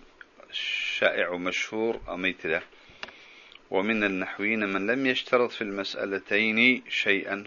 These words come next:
فعلى قوله يجوز العطف. مسألتين مبستي عطف لسر شيء ضمير مخفوض، وعطفش لسر ضمير مرفوع.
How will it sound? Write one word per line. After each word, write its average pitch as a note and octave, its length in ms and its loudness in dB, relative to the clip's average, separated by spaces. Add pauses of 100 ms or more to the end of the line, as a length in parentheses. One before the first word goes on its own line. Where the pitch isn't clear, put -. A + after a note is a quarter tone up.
فعلى F#2 420 2 (100)
قوله F#2+ 560 -2 (540)
يجوز F#2 380 -2
العطف. - 380 -8
مسألتين G#2+ 640 0
مبستي G#2+ 520 -2 (1120)
عطف - 280 -8
لسر F#2+ 260 0
شيء G2 360 2 (300)
ضمير G2 380 0
مخفوض، G2 600 0 (600)
وعطفش - 360 -6
لسر F#2+ 280 -8
ضمير F#2+ 440 -4
مرفوع. F2 640 -6